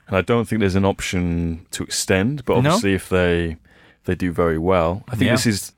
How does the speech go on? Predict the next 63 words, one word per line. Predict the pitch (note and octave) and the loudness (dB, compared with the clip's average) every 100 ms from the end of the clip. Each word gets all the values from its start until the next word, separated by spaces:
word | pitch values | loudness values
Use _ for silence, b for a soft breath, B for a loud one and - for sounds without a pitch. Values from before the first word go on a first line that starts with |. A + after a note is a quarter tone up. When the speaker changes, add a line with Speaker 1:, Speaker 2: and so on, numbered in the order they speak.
| _ - | _ -6
Speaker 1:
yeah, | F2+ | -4
this | D#2+ F#2 - - - | -2 -4 -4 -10 -6
two | F#2+ F2+ | 0 0
and | |
a | E2 | 0
half, | E2+ D#2+ | -2 -4
three | - F2+ | -2 0
months | F2 E2+ - | 0 -4 -6
between | - - E2+ | -8 -4 0
now | E2 | 0
and | E2 D#2+ | 0 -4
the, | E2 - | -8 -10
and | E2 E2 E2 | -10 -4 -2
the | |
end | E2+ | -2
of | D#2+ | -4
the | |
season | - G#2+ F#2 E2+ | -2 0 0 0
is | F#2 | 0
obviously | F#2 - F2+ | 0 -2 -2
a | E2 | -2
chance | - F2+ - | 0 -2 0
for | E2+ | 0
Roma | F2+ E2+ | 2 2
to | D#2+ | 0
see | E2 A2 | -2 0
how | F#2 F2+ | 2 2
he | F2 | 4
does, | C#3+ C3+ C#3 | 6 4 4
but | - | 0
it's | F#2 | 0
also | F#2 - F2 - - | 0 4 2 2 -12
a | |
chance | - F2 D#2+ | -6 -4 -4
to | - | -2
review | E2+ E2 F2+ F2 E2 D#2 D2+ F#2+ | -2 -2 -2 -2 0 -2 -4 -4
the | F#2+ | -2
structure | - G#2 - | 0 0 -2
of | F2 | -8
the | |
club, | - A2 A2 | 0 0 0
which | - | -4
has | - | -8
changed | - F#2 E2+ - | 0 2 2 0
dramatically | E2+ E2 F2 - - F#2 F2 - _ - | -4 -2 -2 -4 -4 -2 -2 -6 _ -10
since | - F2+ E2+ | -4 -2 -2
last | F2 E2+ - | -4 -4 -4
year, | A2 C3 - | -4 -4 -2
but | G2 | 0
also | F#2+ - | 0 0
maybe | F2+ F2+ F2 | 2 2 0
to, | - E2+ | 0 -2
to | - F#2 | -2 -4
weigh | F2 E2+ | 0 0
up | E2 | 0
options, | - - E2+ E2 - - _ | -4 -6 -6 -6 -8 -12 _
maybe | F2+ E2 | 0 0
better | E2 E2 - E2 | 0 -2 0 -2
options | - - D2+ - | -2 -10 -10 -4
than, | E2 C#2 - | -6 -6 -10
than | E2+ | -8
Claudio | E2 D#2 D2+ D2 | -2 -2 -2 -6
Ranieri. | D2 C#2+ D2 | -6 -4 -4